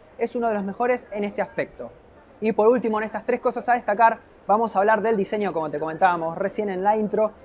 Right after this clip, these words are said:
porque son muy parecidos. Estamos hablando, eh, que realmente es muy difícil diferenciarlos a simple vista, eh, cuando, bueno, ahora cuando lo, lo vemos más en detalle, pero sí, por ejemplo, cuando lo vemos más de cerca y demás,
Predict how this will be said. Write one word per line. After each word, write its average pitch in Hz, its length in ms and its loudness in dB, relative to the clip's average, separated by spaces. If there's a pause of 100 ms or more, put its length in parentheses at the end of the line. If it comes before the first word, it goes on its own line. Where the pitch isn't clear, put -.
(220)
porque 311 300 0
son 294 340 -2
muy 320 240 2
parecidos. 196 640 0
Estamos 277 400 -6
hablando, 294 480 0 (400)
eh, 190 280 0
que 185 260 2
realmente 254 420 -2 (240)
es 233 100 -6
muy 277 160 0
difícil 269 380 -2
diferenciarlos 233 720 -2
a 175 60 -8
simple 247 300 -2
vista, 220 440 0 (400)
eh, 190 400 4
cuando, 190 420 4
bueno, 180 280 0 (100)
ahora 185 160 4
cuando 185 320 -2
lo, - 20 -2
lo 196 120 -2
vemos 208 200 -2
más 226 200 -6
en 208 80 -4
detalle, 220 380 0 (240)
pero 262 240 6
sí, 262 200 0
por 214 120 -2
ejemplo, 208 280 -2
cuando 175 180 0
lo 165 80 -2
vemos 196 220 -2
más 202 160 -2
de 190 80 -6
cerca 196 400 2
y - 20 0
demás, 190 380 -4